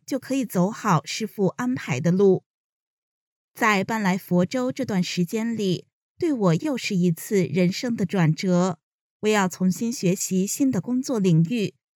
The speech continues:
熟悉新的生活环境。我一直迷茫，到底这个决定对不对？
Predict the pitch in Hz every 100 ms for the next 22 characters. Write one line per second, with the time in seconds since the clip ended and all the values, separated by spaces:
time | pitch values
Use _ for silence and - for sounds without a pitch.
0 | _ _ - 208 226 - 240 180 - 208
1 | 202 180 185 254 - 208 - 165 180 269
2 | 220 151 _ _ _ _ 220 202 202 226
3 | - 185 175 175 175 156 165 - _ 311
4 | 277 190 - 202 170 175 165 226 185 175
5 | 262 190 165 165 208 170